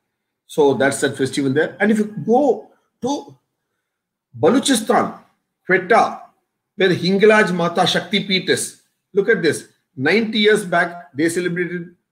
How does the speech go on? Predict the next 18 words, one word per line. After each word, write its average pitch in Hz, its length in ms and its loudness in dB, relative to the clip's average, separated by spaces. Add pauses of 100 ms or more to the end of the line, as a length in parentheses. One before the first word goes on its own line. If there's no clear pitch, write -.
(320)
Dussehra 151 420 0
there. 110 340 -2 (600)
Beautiful. 165 480 -2 (260)
This 180 140 -2
is - 260 -2
the 165 340 -4 (1040)
westernmost 233 880 2
part 175 340 0
of 180 200 -4
Bharatavarsha. 139 840 2 (800)
It's 113 140 -20
there. 135 300 -8 (460)
And 240 300 -2 (340)
you - 120 2
come 202 240 0
to, 123 280 2 (1080)
in, 208 240 4
uh, 160 260 4